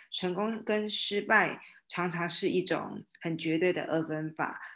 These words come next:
啊，一种，当你是成功了，就不表示，就是完完全全的一个成功吗？或者你是失败，它的定义就是完完全全的一个失败，好像就是在于这个整个社会的一个价值观，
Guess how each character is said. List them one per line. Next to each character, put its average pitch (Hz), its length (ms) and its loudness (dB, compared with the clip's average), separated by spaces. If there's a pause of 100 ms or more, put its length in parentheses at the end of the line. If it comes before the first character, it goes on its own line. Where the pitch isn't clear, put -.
(140)
啊， 151 600 0
一 233 100 0
种， - 300 0 (320)
当 220 220 6
你 185 100 2
是 202 300 4
成 165 260 0
功 190 220 4
了， - 260 -2 (240)
就 208 120 6
不 202 120 -2
表 175 260 4
示， - 320 2
就 208 200 8
是 220 160 4
完 170 240 4
完 185 160 4
全 175 180 -2
全 165 160 -4
的 165 100 0
一 170 100 -2
个 170 120 0
成 156 300 -2
功 170 180 -2
吗？ 160 300 -2 (360)
或 269 80 6
者 233 140 4
你 160 140 0
是 226 100 0
失 220 300 2
败， 196 360 4 (200)
它 233 120 0
的 220 160 2
定 214 240 0
义 208 60 2
就 208 140 2
是 208 160 0
完 156 220 0
完 160 140 0
全 156 220 -6
全 156 180 -6
的 151 140 -4
一 156 100 -4
个 156 160 -2
失 - 280 0
败， - 280 0 (240)
好 175 160 2
像 262 240 4
就 233 160 4
是 214 160 4
在 196 320 4
于 165 160 0
这 170 160 0
个 170 140 4
整 160 180 -6
个 147 140 -4
社 170 260 4
会 175 180 0
的 156 140 -4
一 160 120 -2
个 160 120 2
价 156 300 -2
值 165 240 -6
观， 160 280 0